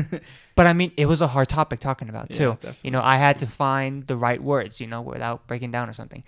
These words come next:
Speaker 2: you
Speaker 1: <laughs>
Speaker 2: know, um, 'cause I'm, I'm like,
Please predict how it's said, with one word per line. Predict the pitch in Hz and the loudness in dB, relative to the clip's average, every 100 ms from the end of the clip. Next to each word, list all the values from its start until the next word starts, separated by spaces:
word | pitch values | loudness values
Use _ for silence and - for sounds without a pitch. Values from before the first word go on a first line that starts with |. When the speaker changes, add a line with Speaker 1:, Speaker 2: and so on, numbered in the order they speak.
| - - | -16 -6
Speaker 2:
you | 135 | 2
Speaker 1:
<laughs> | |
Speaker 2:
know, | 131 131 - 190 143 | 2 2 -6 -6 4
um, | 131 117 113 - | 4 4 0 2
'cause | 160 151 | 4 6
I'm, | 139 143 | 4 4
I'm | 131 131 131 | -2 -2 0
like, | 123 117 - | -2 -2 -8